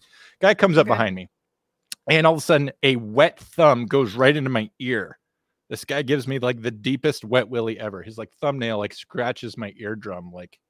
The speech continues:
Speaker 1: it hurt. And I'm like, "What the actual fuck?" And, like, I turn around, and the guy's like, "Oh, I'm sorry. I,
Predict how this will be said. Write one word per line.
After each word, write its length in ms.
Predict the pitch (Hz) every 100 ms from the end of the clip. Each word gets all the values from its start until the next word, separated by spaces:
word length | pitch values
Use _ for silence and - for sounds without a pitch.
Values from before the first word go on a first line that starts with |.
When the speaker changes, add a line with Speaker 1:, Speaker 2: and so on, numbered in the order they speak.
| -
Speaker 1:
it 100 | 123
hurt. 340 | - 107 - _ _ _ _ _ -
And 120 | 131
I'm 140 | 131
like, 260 | 123 117 -
"What 380 | 110 110 185 -
the 200 | 120 113
actual 560 | 101 107 - 113 110 98
fuck?" 380 | - - 95 82 _ _ -
And, 120 | 113
like, 180 | 117 110 -
I 60 |
turn 240 | 110 - 147
around, 600 | 120 120 147 104 104 139 _ _ _ _ _ _
and 100 | 127
the 40 | 143
guy's 300 | 156 151 127
like, 300 | 127 120 - -
"Oh, 180 | 185 190
I'm 120 | 196
sorry. 600 | 196 - 190 220 196 139
I, 80 | 143